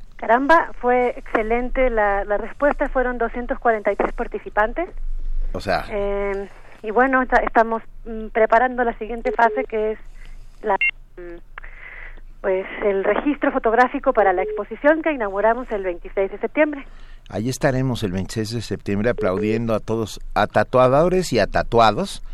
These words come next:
Speaker 2: ¿no? Y, y, y, y, en-, y viendo esta maravilla que, que hemos podido ver, cómo la piel se transforma en un lienzo y cómo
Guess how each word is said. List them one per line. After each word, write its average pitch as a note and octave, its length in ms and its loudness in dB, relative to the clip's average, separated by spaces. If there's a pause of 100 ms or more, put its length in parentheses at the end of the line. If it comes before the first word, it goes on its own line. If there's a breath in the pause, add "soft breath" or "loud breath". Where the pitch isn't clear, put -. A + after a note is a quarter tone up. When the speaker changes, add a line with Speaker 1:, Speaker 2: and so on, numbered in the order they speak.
(300 soft breath)
Speaker 2:
¿no? A2+ 300 2 (100)
Y, C3 220 0
y, B2 260 2
y, B2+ 220 -2 (160)
y, A#2+ 180 0
en-, A#2+ 180 0 (100)
y A#2 100 0
viendo D#3 560 2 (420 soft breath)
esta C#3 580 2
maravilla G#2+ 840 0 (100)
que, E2+ 180 -4
que E2 540 -6
hemos G#2+ 220 -4
podido F#2 320 -2
ver, G#2+ 160 -2
cómo B2 240 -2
la G#2 180 2
piel A2 280 -2
se G2 120 -4
transforma F2+ 560 -2
en F#2 80 0
un F#2+ 140 0
lienzo G2 520 -2 (400 loud breath)
y F#2+ 120 -6
cómo A2+ 420 0